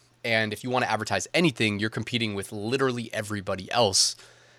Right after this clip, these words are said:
Um, you can't get, like, a cheap ad, you know, that's local, and you're only competing with local shop owners. So, um, you know, I hate to hear that you had to close your business down, but at least you did move it to, um, Etsy and establish some online presence.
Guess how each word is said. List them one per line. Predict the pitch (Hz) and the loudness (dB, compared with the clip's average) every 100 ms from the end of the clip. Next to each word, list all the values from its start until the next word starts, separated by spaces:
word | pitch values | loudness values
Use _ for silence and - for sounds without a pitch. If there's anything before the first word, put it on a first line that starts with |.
| _ | _
Um, | - 98 92 | -2 0 0
you | 92 98 | -4 -6
can't | - 107 92 | -2 -2 0
get, | 113 107 | -2 -2
like, | 104 | -4
a | 98 | 0
cheap | - 131 - | 0 0 -2
ad, | 110 107 101 98 - - | 2 4 2 0 -12 -12
you | 107 | -6
know, | 90 | -4
that's | 90 95 - - | -2 -4 -4 0
local, | 104 131 98 95 | 4 4 4 0
and | 101 | -2
you're | 107 | -4
only | 113 107 | -2 -2
competing | 110 107 101 | -2 -4 -6
with | 95 | -4
local | 95 95 98 | -4 -4 -2
shop | 101 98 | 0 2
owners. | 98 92 95 | 0 -2 2
So, | - 98 90 - - - - - 110 | 4 4 2 -4 -20 -20 -20 -8 2
um, | 110 110 117 | 2 2 0
you | 135 | 4
know, | 107 113 - | 4 2 -6
I | |
hate | - 127 165 | -2 2 4
to | 123 | 2
hear | 123 120 | 0 2
that | |
you | 110 | 2
had | 107 | 0
to | |
close | - 104 | 2 0
your | 98 | 0
business | 101 104 101 | -2 0 2
down, | 104 98 | 4 4
but | |
at | 101 | 0
least | 110 113 | -2 -4
you | 117 | -4
did | 101 101 | -4 -6
move | 95 95 | -6 -8
it | 104 | -6
to, | - 101 92 95 | -6 -6 -8 -8
um, | 90 110 | -12 -2
Etsy | 117 - 104 | 2 4 2
and | 92 | 0
establish | 98 - 95 95 92 | 0 2 2 2 -2
some | 101 90 | -2 -2
online | 98 90 | -4 -6
presence. | 95 104 113 - | -6 -8 -4 -4